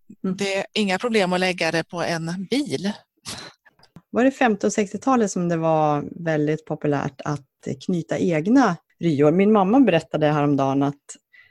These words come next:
Speaker 1: "Men jag har en jättefin rya på vinden, den kan väl du ta med dig hem?" Och då har ju, då köpte man ju liksom en, en sats och så satt man och knöt hemma.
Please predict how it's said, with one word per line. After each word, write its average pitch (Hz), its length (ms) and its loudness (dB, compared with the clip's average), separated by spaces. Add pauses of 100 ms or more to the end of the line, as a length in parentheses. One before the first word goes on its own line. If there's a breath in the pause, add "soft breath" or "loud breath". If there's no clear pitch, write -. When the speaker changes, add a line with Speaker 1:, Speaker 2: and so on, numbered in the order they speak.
Speaker 1:
"Men 269 180 6
jag 185 200 6
har 277 160 6
en 269 140 6
jättefin 214 720 2
rya 190 560 2
på 175 200 -4
vinden, 180 640 4 (180)
den 202 300 -4 (280)
kan 233 220 2
väl 208 260 0
du 208 200 4 (580 loud breath)
ta 226 100 4
med 180 200 6
dig 180 60 6
hem?" 160 260 2 (280 loud breath)
Och 208 100 0
då 208 80 4
har 233 200 4
ju, 214 380 4
då 208 220 2
köpte - 360 0
man 277 160 6
ju 190 60 4
liksom 180 280 -2
en, 170 240 -2 (260)
en 165 320 -2
sats 151 340 -2
och 156 80 -4
så 165 120 -8
satt - 220 -4
man 156 140 -2
och 151 100 -4
knöt 214 400 0 (600)
hemma. 185 280 -2